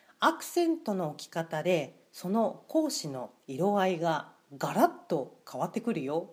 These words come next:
なんていうお話をしたいと思います。えー、題材になるのはですね、私が今日の音声で一番最初に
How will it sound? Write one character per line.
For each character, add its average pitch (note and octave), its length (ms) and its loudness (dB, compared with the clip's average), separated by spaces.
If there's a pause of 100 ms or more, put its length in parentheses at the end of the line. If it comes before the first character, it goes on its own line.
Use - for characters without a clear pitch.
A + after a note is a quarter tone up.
(140)
な G#3+ 120 2
ん C4 80 2
て C4 80 -4
い B3 60 2
う B3 80 6
お A#3+ 40 4
話 A3 380 -2
を F#3 120 2
し F3+ 80 -10
た E3+ 120 2
い C3 60 -2
と C#3 80 -6
思 A2+ 120 -10
い A2 60 -16
ま A2+ 200 -10
す。 - 220 -18 (1040)
え C3 140 -14
ー、 - 60 -16
題 B3+ 240 6
材 D4 200 6
に C#4+ 140 4
な C#4+ 100 2
る A#3 100 2
の C#3 120 -2
は A#2+ 80 -6
で B2 80 -10
す - 160 -14
ね、 B2+ 280 -8 (220)
私 C4 400 2
が A#3 120 2
今 B3 180 2
日 G#3+ 80 2
の C3 200 -4 (100)
音 A3+ 160 4
声 C3+ 320 -4
で D3+ 340 0 (320)
一 E3+ 240 -6
番 E4 240 4
最 D4 300 -2
初 C#4 120 -2
に A3+ 360 0